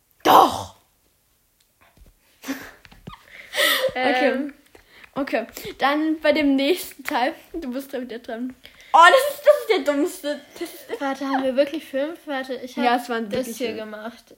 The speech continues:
Speaker 2: Du hast das hier gemacht.
Speaker 1: Ich hab das bis,
Speaker 2: das hier
Speaker 1: ich hab
Speaker 2: gemacht.
Speaker 1: ich, ich,
Speaker 2: Du
Speaker 1: das
Speaker 2: hast das hier gemacht.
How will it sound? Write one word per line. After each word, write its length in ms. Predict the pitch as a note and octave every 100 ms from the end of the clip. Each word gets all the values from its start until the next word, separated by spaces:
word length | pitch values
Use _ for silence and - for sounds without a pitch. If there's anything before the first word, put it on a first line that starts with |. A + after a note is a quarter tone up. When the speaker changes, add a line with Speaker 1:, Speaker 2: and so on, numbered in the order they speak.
| _
Speaker 2:
Du 160 | - C4+
hast 380 | C#4+ C#4 C#4+ - B3+
das 200 | C4 -
hier 120 | A#3+
gemacht. 440 | A3+ A3 A3 A#3 -
Speaker 1:
Ich 120 | D4
hab 140 | F#4+ F4+
das 260 | C#4+ E4 -
bis, 240 | B3+ B3+
Speaker 2:
das 60 | -
hier 80 | A#3+
Speaker 1:
ich 40 |
hab 100 | D4
Speaker 2:
gemacht. 200 | A3 A3+ -
Speaker 1:
ich, 180 | D4 C#4+
ich, 80 |
Speaker 2:
Du 140 | C#4+ C4+
Speaker 1:
das 180 | C#4+ D4+
Speaker 2:
hast 200 | - -
das 240 | A#3+ A#3+
hier 140 | B3 A3+
gemacht. 280 | A3+ A#3